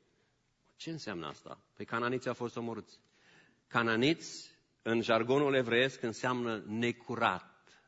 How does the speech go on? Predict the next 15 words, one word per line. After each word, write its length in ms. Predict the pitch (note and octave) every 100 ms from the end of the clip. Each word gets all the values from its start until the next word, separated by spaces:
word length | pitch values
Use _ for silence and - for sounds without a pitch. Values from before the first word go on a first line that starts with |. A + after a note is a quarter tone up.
| _ _
păcătos. 1000 | - G#2+ - A2 - G#2+ F2 - - - - - _ _ _ _ _ _ _
Nu 140 | A#2+ C#3+
vor 180 | D#3
fi 160 | C3 C3
oameni 520 | A2+ A2+ A2+ A2 G#2
necurați 1000 | G#2+ G#2+ - G2+ G2 E2 - - - - _ _ _ _
în 120 | G2
casa 360 | F#2 F#2+ F2 F2
Domnului. 580 | F2 E2 D#2+ D2+ C#2+ - _ _ _ _ _ _ _ _ _ _
Vor 100 | -
fi 120 | G#2+ A2+
oameni 380 | A#2 B2+ B2
născuți 440 | A2+ G#2 - A2+ F2+
din 160 | G#2
nou. 300 | G2 E2 D2+